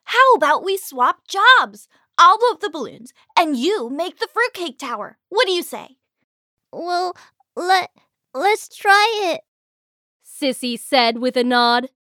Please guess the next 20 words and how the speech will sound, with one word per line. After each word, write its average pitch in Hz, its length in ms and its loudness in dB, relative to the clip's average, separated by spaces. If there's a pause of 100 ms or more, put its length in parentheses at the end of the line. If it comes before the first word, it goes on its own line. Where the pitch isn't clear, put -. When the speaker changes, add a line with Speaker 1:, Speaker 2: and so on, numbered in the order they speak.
(540)
Speaker 3:
They 277 340 4
acted 214 520 -8
quickly. 208 600 -6 (560)
Archie 214 560 -6
took - 200 -20
a 185 140 -10 (100)
deep 294 580 -4 (140)
breath 381 440 -2 (260)
and 196 180 -10
started 240 560 -2
to 233 100 -6
blow 220 480 2
up 262 200 2
a 269 100 0
balloon 330 720 -2
with 208 200 -10
his 180 320 -10
cheeks - 440 -4
puffed 226 400 -4
out. 208 360 -2